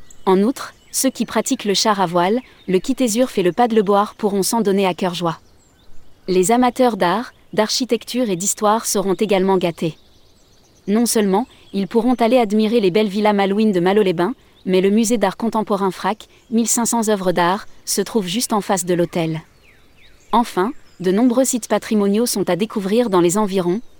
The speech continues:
par exemple, à Dunkerque, le beffroi Saint-Éloi, un monument du quinzième siècle qui,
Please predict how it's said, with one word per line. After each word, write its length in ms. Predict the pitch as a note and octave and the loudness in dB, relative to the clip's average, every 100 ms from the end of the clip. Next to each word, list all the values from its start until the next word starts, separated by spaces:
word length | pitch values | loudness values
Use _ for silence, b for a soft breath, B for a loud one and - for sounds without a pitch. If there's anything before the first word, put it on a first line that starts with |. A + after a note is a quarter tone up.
| - | -4
par 140 | F3 | -2
exemple, 480 | F#3 E3 G3 C4 C4+ - - | -2 0 0 0 -4 -8 -4
à 100 | - | 0
Dunkerque, 560 | G#3+ G#3+ G#3+ B3+ - - b | 0 0 0 -2 -8 -20 b
le 120 | F#3 | 0
beffroi 360 | F3+ A#3+ - A#3 | 4 2 2 -2
Saint-Éloi, 540 | G#3 A#3+ G3+ F3 F3+ B3 - - - | 0 -2 0 0 0 -4 -18 -10 0
un 60 | |
monument 420 | F#3 A#3+ A#3+ A#3+ | 2 4 4 4
du 100 | B3 | 2
quinzième 400 | F#3 B3 A3 A3 | 0 0 2 2
siècle 360 | G#3 A#3 B3 G3 | 2 0 -2 -6
qui, 240 | - F#3+ | -8 -10